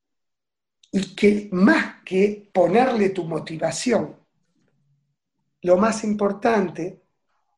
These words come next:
es ayudarlo a que enciendan su motor.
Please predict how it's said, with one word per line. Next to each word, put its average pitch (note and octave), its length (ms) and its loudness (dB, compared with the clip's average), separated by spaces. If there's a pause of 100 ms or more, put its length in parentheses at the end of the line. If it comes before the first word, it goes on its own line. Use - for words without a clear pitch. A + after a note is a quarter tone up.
(120)
es G3 400 2
ayudarlo F3+ 920 -2
a E3 180 -6
que E3 140 -10
enciendan D#3 920 -8
su C#3+ 300 -12
motor. C#3 400 -10